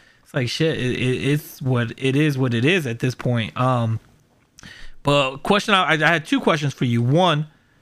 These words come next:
what's the laws in Canada for g-, guns? You kinda mentioned it, but you didn't go fully into it. Like, what is the gu-, is there concealed permits? Is there open carries, or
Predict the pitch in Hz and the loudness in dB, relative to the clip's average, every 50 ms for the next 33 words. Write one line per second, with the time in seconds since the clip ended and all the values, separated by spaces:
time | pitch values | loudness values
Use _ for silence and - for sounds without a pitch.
0 | _ _ _ _ _ - 151 160 214 247 - - - 320 294 220 196 180 185 185 | _ _ _ _ _ 0 2 2 2 2 0 -4 -4 0 0 2 2 4 4 2
1 | 180 165 170 156 151 - 180 165 156 147 139 135 - - - 151 143 135 123 - | 2 2 0 0 0 0 0 0 0 0 0 -2 -2 -2 -2 0 0 0 -2 -4
2 | - 240 196 147 143 147 139 131 123 120 123 127 - 180 175 175 156 147 147 151 | -2 0 2 2 2 2 2 0 0 -2 -2 0 2 2 2 2 0 0 2 0
3 | 147 143 - 147 139 131 127 135 123 131 135 139 135 127 123 131 131 127 123 - | 0 0 0 -2 0 0 0 0 2 2 2 2 0 0 0 0 0 0 -2 -4
4 | - 151 143 135 135 131 131 131 127 - 135 127 123 123 127 123 - - - - | -4 -2 0 0 2 0 0 0 -2 -2 -2 -2 0 0 -2 -4 -6 -12 -20 -20
5 | - - - - 156 175 180 185 185 170 165 160 160 151 143 160 151 151 147 - | -20 -8 -2 0 2 2 4 4 2 2 2 0 0 2 2 0 0 -2 -4 -2
6 | 143 143 139 135 131 147 147 143 143 131 - 151 135 - - 254 240 233 214 226 | 0 0 0 0 2 2 2 2 0 0 -2 -4 -4 -2 0 0 0 0 0 0
7 | 226 226 220 220 196 - 165 147 143 135 131 139 139 135 135 135 151 - 202 208 | 0 0 0 0 0 0 0 0 0 0 0 0 -2 0 -2 -2 0 0 2 2
8 | 208 208 202 202 202 196 185 170 - 143 135 123 120 | 2 2 2 2 0 0 -2 -2 -2 0 0 0 -2